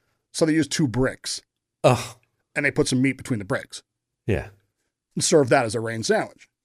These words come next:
Speaker 1: which is probably pushing the, the, the
Speaker 2: It, it
Speaker 1: law
Speaker 2: is.
Speaker 1: a little bit
Speaker 2: Yeah.
Speaker 1: because it's not really edible. Anyway, some guy tried to eat it. <laughs>
Speaker 2: Yeah.
Speaker 1: And then
Speaker 2: They
Speaker 1: called
Speaker 2: could
Speaker 1: the, and then called the cops to complain.
Speaker 2: They could have used a, a,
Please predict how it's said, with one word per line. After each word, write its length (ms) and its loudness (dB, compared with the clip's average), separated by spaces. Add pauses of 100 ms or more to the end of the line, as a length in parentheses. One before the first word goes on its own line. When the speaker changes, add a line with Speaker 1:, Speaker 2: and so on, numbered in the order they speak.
(560)
Speaker 1:
which 120 -4
is 80 -2
probably 380 6
pushing 400 6
the, 260 2
the, 240 -2
the 180 4
Speaker 2:
It, 80 6
it 80 8
Speaker 1:
law 120 8
Speaker 2:
is. 80 4
Speaker 1:
a 40 2
little 220 8
bit 180 8
Speaker 2:
Yeah. 60 -2
Speaker 1:
because 260 0
it's 260 -4
not 180 2
really 180 -4
edible. 240 0 (360)
Anyway, 180 4
some 160 2
guy 120 6
tried 200 -2
to 60 -10
eat 160 -10
it. 180 -20 (420)
<laughs> 80 -6 (640)
Speaker 2:
Yeah. 140 -8 (320)
Speaker 1:
And 80 0
then 100 4
Speaker 2:
They 100 6
Speaker 1:
called 280 6
Speaker 2:
could 100 0
Speaker 1:
the, 60 -8 (140)
and 140 2
then 100 2
called 260 4
the 60 0
cops 300 2
to 80 -6
complain. 480 -2 (300)
Speaker 2:
They 80 4
could 140 4
have 100 4
used 160 4
a, 260 4
a, 60 -4